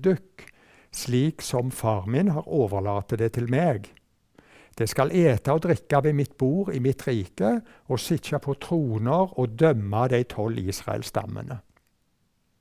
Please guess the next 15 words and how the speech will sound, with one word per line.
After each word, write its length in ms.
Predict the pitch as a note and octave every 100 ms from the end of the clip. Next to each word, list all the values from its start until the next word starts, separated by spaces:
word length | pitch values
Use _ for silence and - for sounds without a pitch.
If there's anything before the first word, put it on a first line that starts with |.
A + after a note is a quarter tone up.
| _ _ - - - - - - -
Det 100 | F3
lille 320 | G#3+ - G3+
ordet 380 | F#3 F#3+ G3 F3 B2 - -
det 360 | D3 F3+ G#3 -
på 160 | D3
gresk, 540 | B2+ G#2+ G#2 G#2 - - -
hymeis 680 | F3 E3+ D3 E3+ G#3+ F#3+ - D3
det, 540 | A2 B2+ A#2 G#2 F#2 - _ _ _ _
men 480 | A#2 A2+ B2+ E3+ F3+ C#3
det 320 | D#3+ F#3 A#2+
får 240 | - D3
fram 320 | - D#3+ E3+ E3
motsetningen 1120 | C#3+ G3+ G#3+ - C#3+ - - A2+ G#2+ G#2+ A2+ - - - - -
imellom 480 | C3 D3+ D#3+ F#3 E3+
læresveinene, 1040 | D#3 A#2+ B2+ - C3+ C3+ C3+ E3 C4 C#4+